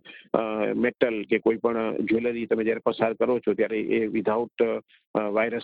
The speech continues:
થઈ જતી હોય છે. એટલે એ રીતના અમે એક ફેસિલિટી રાખી છે. આ તો સુરત માટેની છે અત્યારે ટેમ્પરરી, કે સુરતમાંથી જે લોકો માસ્ક બાય કરી ગયા છે એમને અમે સેનિટાઈઝ કરીને આપીએ છીએ, અ, જ્યારે પણ થોડાક ટાઈમ પછી.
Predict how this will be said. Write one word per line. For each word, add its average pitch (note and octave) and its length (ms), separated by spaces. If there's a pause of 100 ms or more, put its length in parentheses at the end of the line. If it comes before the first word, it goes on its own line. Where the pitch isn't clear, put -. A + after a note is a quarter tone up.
(120)
થઈ G#2+ 100
જતી G#2 300
હોય F#2+ 160
છે. - 140
એટલે A2+ 720
એ A#2 140
રીતના B2 420
અમે A#2 300
એક A2+ 180
ફેસિલિટી A#2 380
રાખી A2+ 240
છે. A#2+ 40
આ A2 60
તો A#2+ 120
સુરત A#2+ 360
માટેની A#2+ 340
છે C3+ 180 (320)
અત્યારે A#2 280
ટેમ્પરરી, A#2+ 480
કે B2 100
સુરતમાંથી A#2+ 560
જે A#2+ 120
લોકો A#2 200
માસ્ક A2+ 340
બાય A2+ 140
કરી A#2+ 200
ગયા A#2+ 180
છે A2 140
એમને G#2+ 180
અમે A2 140
સેનિટાઈઝ A2+ 440
કરીને A#2 300
આપીએ A#2+ 220
છીએ, D3 180 (540)
અ, A2+ 220
જ્યારે A2+ 220
પણ A#2 180
થોડાક A2+ 300
ટાઈમ A2+ 160
પછી. A#2 280